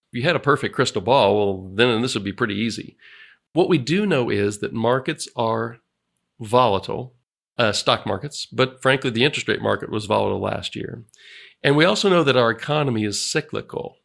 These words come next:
And during boom times, stock markets tend to do really well. And during periods of con-, contraction, also called recessions,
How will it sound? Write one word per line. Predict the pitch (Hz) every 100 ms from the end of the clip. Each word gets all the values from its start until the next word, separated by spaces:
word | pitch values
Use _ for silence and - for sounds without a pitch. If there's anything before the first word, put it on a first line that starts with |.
| _ _ -
And | 117
during | 135 139 110
boom | 147 190
times, | - 101 98 107 147 - - _ _ _ -
stock | - - 160 170
markets | 127 117 - - -
tend | 156 175
to | 143
do | 117 113
really | 101 104 120 156 113 104
well. | 117 139 - - - _ _ _ _
And | 117 110 110
during | 123 120 113 110 107 - _ _ _
periods | - 143 131 110
of | 110 -
con-, | - 104 - - _ -
contraction, | 113 - 143 160 - - 127 131 -
also | 120 123 127 120
called | - 107 101
recessions, | 98 101 98 - 156 - 117 123 -